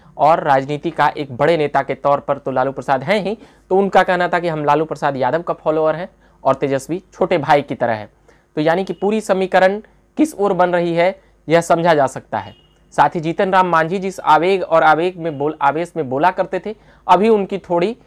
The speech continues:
नम्रता चल रही है, विनम्रता, अभी कोई ऐसी टिप्पणी नहीं आ रही है। ब्राह्मण और ब्राह्मणवाद को लेकर वह एक अलग सवाल और जवाबों में फंस चुके थे, जो अब कह सकते हैं कि वह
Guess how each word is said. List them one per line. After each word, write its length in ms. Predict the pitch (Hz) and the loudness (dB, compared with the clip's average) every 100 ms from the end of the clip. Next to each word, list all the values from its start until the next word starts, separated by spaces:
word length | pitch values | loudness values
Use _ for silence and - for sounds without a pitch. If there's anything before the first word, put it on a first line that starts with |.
| _ _ _ _ - | _ _ _ _ -2
नम्रता 380 | 170 185 190 214 | 0 2 4 4
चल 200 | 208 190 | 4 0
रही 160 | 196 196 | 0 0
है, 80 | |
विनम्रता, 480 | 175 175 175 175 190 | 0 -2 -2 0 2
अभी 140 | 175 180 | 2 0
कोई 140 | 175 | 0
ऐसी 220 | 170 170 | -2 -2
टिप्पणी 300 | 160 160 165 | -10 -10 -6
नहीं 220 | 151 196 | -6 -2
आ 100 | 185 | 0
रही 140 | 170 175 | 2 0
है। 60 | |
ब्राह्मण 340 | 156 139 151 156 | 0 0 0 -2
और 120 | 147 | 0
ब्राह्मणवाद 580 | 143 143 147 139 147 151 | 0 0 0 4 4 4
को 100 | 160 | -2
लेकर 260 | 151 151 | -2 -2
वह 160 | 147 147 | -2 0
एक 180 | 151 143 | -2 0
अलग 220 | 156 143 _ _ _ _ - | 0 0 _ _ _ _ 2
सवाल 280 | 151 165 | 6 6
और 120 | 160 139 | 4 2
जवाबों 360 | 139 151 170 | 4 4 2
में 120 | 165 160 | -2 -4
फंस 160 | 165 165 | -6 -6
चुके 240 | 160 160 | -6 -6
थे, 220 | 156 170 | -4 -4
जो 160 | 160 139 | -2 0
अब 200 | 143 131 _ _ - | 0 0 _ _ -4
कह 100 | 143 | -4
सकते 280 | 143 - 160 | -4 -4 -2
हैं 140 | 165 | -2
कि 100 | 160 | -2
वह 240 | 151 147 | 0 0